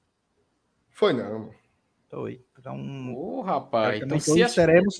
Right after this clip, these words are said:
Speaker 2: três ingressos a ser sorteado caso cheguemos aos mil likes.
Speaker 3: Deixa eu entender, então. Se a gente chegar, mas o terceiro que vai ser sorteado é só se a gente passar da casa dos mil?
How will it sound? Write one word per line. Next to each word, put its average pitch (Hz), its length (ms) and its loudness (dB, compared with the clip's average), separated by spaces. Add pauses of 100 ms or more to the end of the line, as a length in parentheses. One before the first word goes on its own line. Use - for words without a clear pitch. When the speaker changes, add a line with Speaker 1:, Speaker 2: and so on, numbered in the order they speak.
Speaker 2:
três 196 440 4
ingressos 143 500 -2
a 156 40 -8
ser - 160 -14
sorteado 147 640 -4
caso 147 420 -4 (380)
cheguemos 135 480 -6
aos 131 180 -2
mil 131 200 0
likes. - 720 -8 (580)
Speaker 3:
Deixa 139 300 -6
eu 165 40 -2
entender, 160 340 -4
então. 117 300 -8
Se - 120 -12
a 120 40 -8
gente 139 200 -10
chegar, 120 640 -6
mas 143 260 -2
o 160 40 -10
terceiro 190 440 2
que 214 80 -8
vai 214 80 -4
ser - 80 -14
sorteado 165 340 0
é 147 40 4
só - 400 4
se 240 100 -2
a 190 40 -4
gente 180 200 -2
passar - 320 0
da 147 100 -2
casa 139 240 0
dos 110 140 -6
mil? 151 300 -2